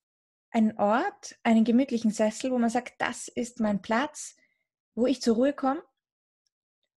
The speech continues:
wo ich einfach ganz still sein kann,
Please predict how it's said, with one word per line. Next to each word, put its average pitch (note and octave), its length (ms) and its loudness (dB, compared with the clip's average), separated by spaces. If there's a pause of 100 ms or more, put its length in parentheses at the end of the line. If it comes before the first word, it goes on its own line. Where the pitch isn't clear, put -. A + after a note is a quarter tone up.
(360)
wo B3 440 2
ich C#4 300 -4
einfach A#3 380 -2
ganz A3 240 -2
still B3+ 260 -4
sein G#3 320 -4
kann, A#3 380 -6